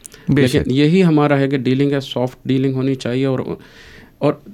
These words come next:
Speaker 2: कुछ हमारे जो फील्ड के लोग हैं, वो ऐसे करते हैं कि वो dump कर देते हैं काम दूसरों के ऊपर। हम, हम, मेरी जो approach है या जो भी अच्छे professionals हैं उनकी है,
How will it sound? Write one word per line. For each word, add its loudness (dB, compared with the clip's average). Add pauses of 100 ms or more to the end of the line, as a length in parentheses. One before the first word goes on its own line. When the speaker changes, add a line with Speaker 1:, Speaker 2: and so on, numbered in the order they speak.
(180)
Speaker 2:
कुछ 0
हमारे 2
जो -2
फील्ड -4
के -6
लोग -2
हैं, 0
वो -2
ऐसे -4
करते -6
हैं -2
कि -6
वो -2
dump -2
कर -4
देते -6
हैं -4
काम -4
दूसरों -6
के -6
ऊपर। -12 (160)
हम, -10
हम, -4
मेरी 0
जो -2
approach -6
है -4
या -2
जो -4
भी -4
अच्छे -8
professionals -14
हैं -10
उनकी -6
है, -6